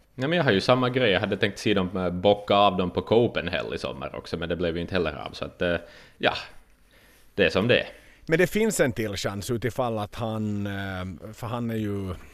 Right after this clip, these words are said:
Speaker 2: eller Priest är ju förband, kanske man inte ska kalla dem, men Ozzy, som ju ständigt
Speaker 1: Mm.
Speaker 2: skjuter upp sina konserter här på grund av hälsoskäl, så sköt ju upp den från januari,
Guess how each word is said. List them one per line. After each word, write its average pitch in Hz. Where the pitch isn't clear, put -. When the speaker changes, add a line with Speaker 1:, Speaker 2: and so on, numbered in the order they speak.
Speaker 2:
eller 87
Priest 95
är 95
ju 85
förband, 85
kanske 78
man 73
inte 73
ska -
kalla 78
dem, 80
men 95
Ozzy, 101
som -
ju 78
ständigt 127
Speaker 1:
Mm. 78
Speaker 2:
skjuter 80
upp -
sina 82
konserter 85
här 85
på 87
grund 82
av 82
hälsoskäl, 87
så 120
sköt 123
ju 123
upp 123
den 101
från 95
januari, 85